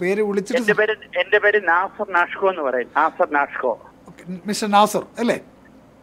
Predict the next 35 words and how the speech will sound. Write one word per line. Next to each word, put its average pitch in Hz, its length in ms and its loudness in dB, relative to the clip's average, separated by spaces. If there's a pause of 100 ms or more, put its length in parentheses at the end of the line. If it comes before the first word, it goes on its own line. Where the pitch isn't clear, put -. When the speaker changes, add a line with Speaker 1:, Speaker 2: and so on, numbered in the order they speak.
(180)
Speaker 2:
Yeah, 156 120 6 (100)
നാസർ, 143 400 0
അതെ. 143 240 2
Speaker 1:
ഓക്കെ, 190 260 -2 (100)
അങ്ങയോട് 294 280 6
ഒരു 320 100 4
ക-, 254 100 6
Speaker 2:
അത് 202 140 4
Speaker 1:
അങ്ങയുടെ 277 260 8
സ-, - 100 0
അങ്ങയുടെ 226 420 4
ശ്രദ്ധയിൽപ്പെട്ടിട്ടുണ്ടോ 269 800 2 (600)
ഈ 247 280 2
ഇരുപതാം 277 420 4
തീയതി 285 140 0
മുതൽ, 214 280 -2
അതായത് 208 360 0 (160)
ജൂൺ 277 300 -2
ഇരുപതാം 254 500 0
തീയതി 247 160 -6
മുതൽ 214 260 -2
ജൂലൈ 233 520 -2
നാല് 214 400 0
വരെ 190 360 2 (480)
വന്ദേ 220 500 6
ഭാരത് 233 580 6
മിഷന്റെ 220 480 0 (320)
ഒരു 262 200 2
ഫ്ലൈറ്റും 233 600 0
സൗദി 233 420 0
അറേബ്യ 247 440 2
എന്ന് 233 140 -2 (100)
കേരളത്തിലേക്ക് 240 680 -2
പോകുന്നേ 247 460 2
ഇല്ല? 262 240 2